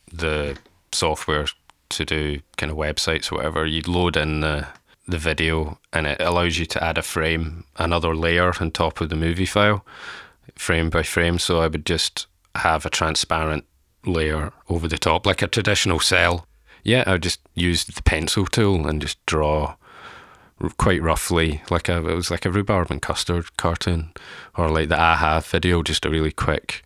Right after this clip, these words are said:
sketchy trace of it. But then for every second, there would be twenty-five drawings.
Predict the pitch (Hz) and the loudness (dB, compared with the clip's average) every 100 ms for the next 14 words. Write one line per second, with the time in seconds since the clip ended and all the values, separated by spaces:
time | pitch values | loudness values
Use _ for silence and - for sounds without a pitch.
0 | - - - - - - 90 82 - 76 | -20 -20 -20 -8 -2 0 0 0 0 0
1 | 69 - - - - - 80 - - - | -2 -8 -20 -8 -2 0 2 0 -2 0
2 | 85 82 87 - - 78 82 78 69 - | 0 2 0 -2 -2 0 2 0 -4 -10
3 | _ _ - - 85 80 80 78 78 - | _ _ -12 0 2 4 2 2 0 0
4 | 85 80 - 78 76 73 - 73 - 78 | 0 0 -2 -2 0 -2 -4 -2 -2 -2
5 | 73 73 71 71 - - - 73 73 73 | -2 -4 -4 -4 -8 -12 -6 -2 -2 -2